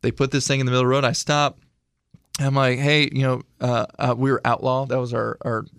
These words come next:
name. So I was Outlaw One. So Outlaw Two was the V C and the truck Two. Um,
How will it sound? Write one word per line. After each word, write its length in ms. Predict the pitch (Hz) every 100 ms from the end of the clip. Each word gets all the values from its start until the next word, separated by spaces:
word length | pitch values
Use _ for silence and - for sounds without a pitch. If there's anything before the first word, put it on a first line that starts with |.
| -
name. 320 | 120 120 123
So 140 | -
I 80 | 117
was 120 | 117 -
Outlaw 260 | 120 110
One. 380 | 113 123 135 135
So 160 | 127 -
Outlaw 320 | 120 113 107
Two 320 | - 127 123
was 160 | 117 107
the 140 | 110
V 200 | 104 117
C 240 | 110 - 117
and 160 | 117
the 80 | 110
truck 300 | - 117 -
Two. 340 | - 135 127 123 - - - _ _
Um, 540 | - 123 117 110 104